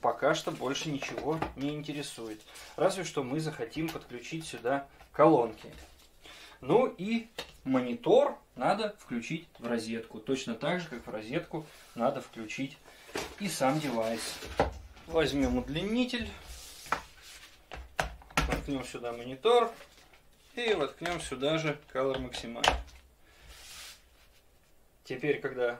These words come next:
всё подключено, всё, он просто включается и работает, потому что тумблер был включен. Включаем ещё раз тумблер,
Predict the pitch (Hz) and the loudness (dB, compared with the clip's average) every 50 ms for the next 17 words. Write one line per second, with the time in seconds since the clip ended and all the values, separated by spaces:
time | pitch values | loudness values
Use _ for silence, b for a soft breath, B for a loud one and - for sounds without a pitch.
0 | - - - - - - 139 120 - 123 120 - - 202 240 240 - 233 214 202 | -12 -18 -12 -8 -2 -2 -2 -2 -2 -6 -6 -6 -6 -6 -4 -4 -2 -2 -2 -2
1 | 196 190 - - _ _ _ _ _ _ _ _ _ _ _ _ - - - 214 | -2 -6 -8 -16 _ _ _ _ _ _ _ _ _ _ _ _ -10 -4 0 2
2 | 262 269 - - - _ - _ _ _ _ _ - - 117 113 - - 139 196 | 2 2 0 -2 -6 _ -20 _ _ _ _ _ -8 -6 -6 -6 -2 2 4 4
3 | 226 214 - 170 156 - - 131 - - 147 156 151 135 - - 120 120 117 110 | 4 4 2 -6 -8 -6 -8 -8 -2 4 4 4 4 4 2 -2 0 0 2 2
4 | - - 160 151 123 - - - 120 123 123 - 120 - - - 127 123 117 117 | 2 2 2 2 -2 -2 -2 -2 -2 -2 -2 -4 -6 -2 2 4 4 4 4 0
5 | 117 107 101 - - - - - - 110 - - - - - - - B B B | -2 -4 -4 -6 -10 -10 -10 -10 -12 -10 -10 -12 -14 -18 -18 -20 -20 B B B
6 | B B B B B B B - - - 127 123 120 - - 131 113 107 104 - | B B B B B B B -8 -6 -4 -2 -2 -2 0 0 -2 -2 -2 -4 -10
7 | - - - - _ _ _ _ - _ _ - b b b b b b b b | -14 -18 -20 -20 _ _ _ _ -20 _ _ -20 b b b b b b b b
8 | b - - 127 127 127 - - 139 127 120 123 - 220 240 240 - 202 196 - | b -16 -10 -6 -6 -4 -2 -2 -2 -2 -2 -2 2 2 2 2 2 0 -2 -4